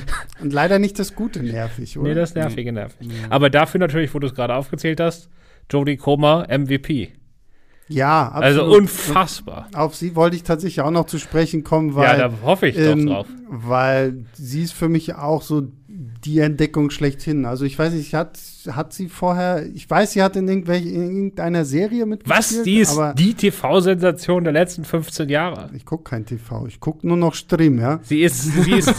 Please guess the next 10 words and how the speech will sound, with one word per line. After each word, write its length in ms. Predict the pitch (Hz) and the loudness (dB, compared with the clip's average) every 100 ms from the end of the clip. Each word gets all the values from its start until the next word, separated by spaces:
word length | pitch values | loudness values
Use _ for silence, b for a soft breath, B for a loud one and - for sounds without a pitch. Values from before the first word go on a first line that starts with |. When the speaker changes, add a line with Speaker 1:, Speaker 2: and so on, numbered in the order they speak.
| 190 131 | 2 2
Speaker 2:
sie 80 | |
ist 280 | 175 180 - | 2 2 2
die 120 | 160 | 0
absolut 380 | - 175 - 175 | 0 0 -2 -4
psychopathische 840 | - 160 165 - 135 147 165 - | -4 -4 -4 -4 -4 -2 -4 -8
Killerin 540 | 139 170 160 160 156 156 | -4 0 2 2 0 -2
in 120 | 131 | -4
Ki-, 280 | - 147 - | -2 -2 -2
Killing 420 | - 151 147 123 | -4 -2 -2 -4
Eve. 240 | 151 190 | -6 -6